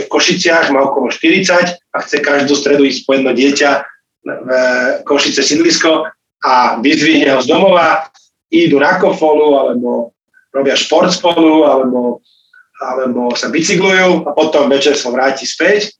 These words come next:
Ale za týždeň to dieťa zase vie, že ten podlesný príde a zažíva niečo, čo predtým nezažil. Že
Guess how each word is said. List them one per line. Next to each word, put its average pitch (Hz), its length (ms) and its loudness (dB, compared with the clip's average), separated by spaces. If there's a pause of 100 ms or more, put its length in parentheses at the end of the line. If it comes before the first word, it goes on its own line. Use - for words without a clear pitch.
Ale 147 140 0
za 180 240 0
týždeň 170 400 2
to 156 80 -2
dieťa 151 400 0
zase 208 340 0
vie, 131 220 0
že 131 160 -2
ten 127 240 -4
podlesný 135 560 -2
príde 156 640 -2 (240)
a - 80 -6
zažíva 156 560 2
niečo, 156 560 0
čo 175 160 -2
predtým - 400 -2
nezažil. 160 480 0
Že 131 240 -4